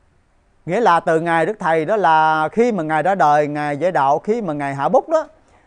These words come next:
thì Ngài nói là đôi lời nhắn nhủ khắp đâu đâu, đâu đâu là hết trơn năm châu thế giới á. "Vạn vật từ nay luôn thảm sầu", hết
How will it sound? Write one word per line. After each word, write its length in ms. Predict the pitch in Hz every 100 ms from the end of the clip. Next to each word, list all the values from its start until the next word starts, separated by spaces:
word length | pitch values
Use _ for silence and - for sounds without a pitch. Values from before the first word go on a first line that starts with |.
| _
thì 160 | 139 143
Ngài 300 | 151 147 147
nói 180 | 180 233
là 180 | 160
đôi 280 | 143 185 208
lời 400 | 185 143 131 131
nhắn 240 | 147 214 180
nhủ 220 | 135 190
khắp 240 | 247 -
đâu 180 | 208 208
đâu, 220 | 202 208
đâu 140 | 202 208
đâu 220 | 208 208
là 200 | 160 143
hết 120 | 196
trơn 220 | 214 208 208
năm 140 | 208
châu 160 | 214 202
thế 80 |
giới 200 | 254 285
á. 120 | 349 320 _ _ _ _ _ _ _ _
"Vạn 520 | - 123 139 131 185 151
vật 180 | 147 - _ _
từ 540 | 156 143 139 135 131 135
nay 380 | 196 202 202
luôn 320 | 190 208 262 226
thảm 260 | 147 202
sầu", 300 | - 143 120
hết 180 | 117 196